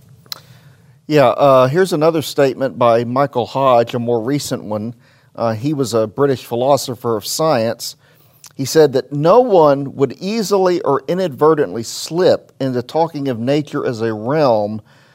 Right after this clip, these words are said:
where anything like selection was located. Indeed, we find few authors before Darwin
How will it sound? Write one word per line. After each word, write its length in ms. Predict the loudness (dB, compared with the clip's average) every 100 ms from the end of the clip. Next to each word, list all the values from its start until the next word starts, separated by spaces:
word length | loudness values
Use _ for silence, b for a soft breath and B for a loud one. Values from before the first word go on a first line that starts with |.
| b _
where 180 | -2 0
anything 480 | 0 0 0 -2 0
like 220 | 2 2
selection 580 | 0 0 2 2 -2 -6
was 160 | -6 0
located. 640 | 2 2 0 -6 -6 -10
Indeed, 800 | -8 -8 -6 -6 -4 -4 -6 -10 b b b b
we 100 | -10
find 380 | -4 0 0 -2
few 360 | -8 -6 -4 -4 -2
authors 400 | -2 -2 -6 -6
before 460 | -6 -4 0 0
Darwin 720 | 2 4 4 4 0 -4 -6